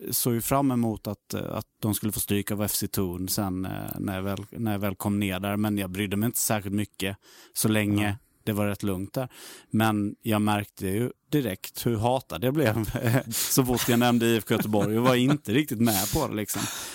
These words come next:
Speaker 1: Och, och nu sitter vi i den sitsen,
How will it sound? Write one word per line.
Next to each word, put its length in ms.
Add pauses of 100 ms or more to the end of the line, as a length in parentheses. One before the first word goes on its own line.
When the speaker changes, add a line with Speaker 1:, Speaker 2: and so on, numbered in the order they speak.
(140)
Speaker 1:
Och, 300
och 80
nu 280
sitter 260
vi 80 (140)
i 40
den 240
sitsen, 680